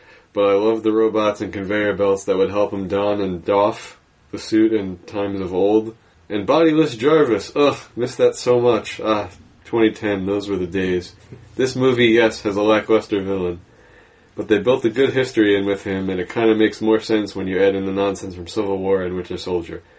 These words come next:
Man, everything happened in those movies. <laughs> "Whiplash is an old Iron Man villain. He certainly isn't the best man for the job, but he's the man they chose.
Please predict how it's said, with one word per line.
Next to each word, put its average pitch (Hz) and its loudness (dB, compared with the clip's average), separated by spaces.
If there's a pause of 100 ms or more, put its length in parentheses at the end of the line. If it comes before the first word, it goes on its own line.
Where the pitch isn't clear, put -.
(140)
Man, 107 2
everything 92 0
happened 82 -6
in 82 -6
those 82 -6
movies. 80 -10 (440)
<laughs> - -6
"Whiplash 120 2
is 110 2
an 104 -2
old 107 2
Iron 98 0
Man 85 -4
villain. 82 -6
He 107 -2
certainly 139 2
isn't 123 0
the 113 2
best 120 0
man 107 2
for 98 -6
the 87 -6
job, 90 0
but 92 -4
he's 87 -4
the 92 -4
man 98 -2
they 92 -2
chose. 82 -4